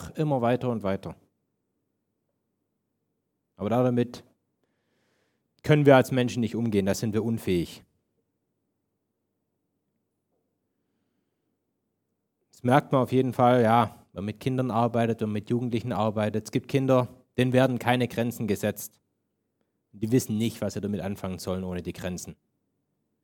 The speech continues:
Die enden dann meistens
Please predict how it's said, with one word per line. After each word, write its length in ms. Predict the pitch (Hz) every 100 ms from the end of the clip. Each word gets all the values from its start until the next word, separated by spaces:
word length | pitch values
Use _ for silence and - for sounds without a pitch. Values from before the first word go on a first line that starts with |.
| _ _ _ _ _ _ _ _ _ _ _ _ _ _ -
Die 160 | 113
enden 260 | 127 135 131
dann 140 | 117
meistens 720 | 107 123 117 131 117 - -